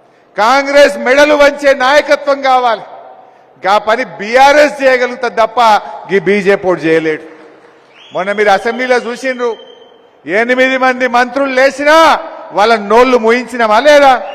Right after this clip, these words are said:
మూయించినమా లేదా? అది ఇంకా ట్రైలరే,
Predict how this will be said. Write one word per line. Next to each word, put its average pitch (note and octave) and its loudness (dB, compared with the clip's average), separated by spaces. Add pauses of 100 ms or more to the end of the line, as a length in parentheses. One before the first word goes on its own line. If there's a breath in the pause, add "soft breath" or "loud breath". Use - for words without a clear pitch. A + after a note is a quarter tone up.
(1300)
మూయించినమా C4 0
లేదా? C#4+ 4 (1600)
అది F3 -6
ఇంకా G#3+ -4
ట్రైలరే, F#3+ -4